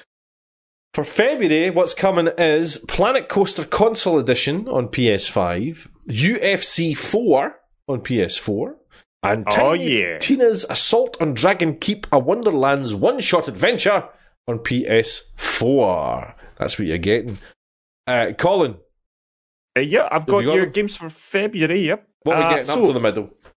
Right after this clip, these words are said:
Speaker 2: so from February, uh, well, hang on, which ones did you get? Let me check. Let me check before I repeat myself.
Speaker 1: I've got the ones that were last
Speaker 2: Eurovoider
Speaker 1: month, you know what I
Speaker 2: and
Speaker 1: mean?
Speaker 2: Aground. Okay, yeah, so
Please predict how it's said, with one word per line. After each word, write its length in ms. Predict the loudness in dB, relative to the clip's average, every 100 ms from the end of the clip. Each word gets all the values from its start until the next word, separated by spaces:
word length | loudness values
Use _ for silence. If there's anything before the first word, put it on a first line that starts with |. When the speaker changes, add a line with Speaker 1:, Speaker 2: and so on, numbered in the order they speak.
| _ _ _ _ _
Speaker 2:
so 640 | -12 -4 2 2 2 0 -10
from 640 | -6 0 2 2 0 -8 -16 -20 _ -2
February, 540 | 0 0 -2 -8 -10 _
uh, 240 | -8 -8 -6
well, 160 | -4 -2
hang 140 | 0
on, 80 | 2
which 200 | 2 0
ones 200 | -2 -2
did 120 | -6
you 80 | -2
get? 280 | 2 2 0
Let 80 | -4
me 80 | -2
check. 360 | 0 -2 -4 -12 _ -4
Let 60 | -4
me 40 |
check 220 | 0 0
before 180 | 0 2
I 40 |
repeat 360 | 2 2 -4 -4
myself. 540 | -6 -4 -4 -6 _ _ _ _ _ -12
Speaker 1:
I've 100 | -2
got 380 | 0 0 -6
the 480 | 0 2 4 2 2
ones 240 | 2 0 -2
that 80 | 0
were 60 |
last 240 | 2 2 2
Speaker 2:
Eurovoider 0 |
Speaker 1:
month, 80 | 2
you 60 |
know 80 | 2
what 140 | 0
I 40 | 0
Speaker 2:
and 120 | -2
Speaker 1:
mean? 140 | -6 -12 _
Speaker 2:
Aground. 760 | -12 -12 -16 -18 -6 -4 -4 -6 -8
Okay, 240 | -2 -4 -4 _
yeah, 180 | 0 0
so 340 | 0 -2 -2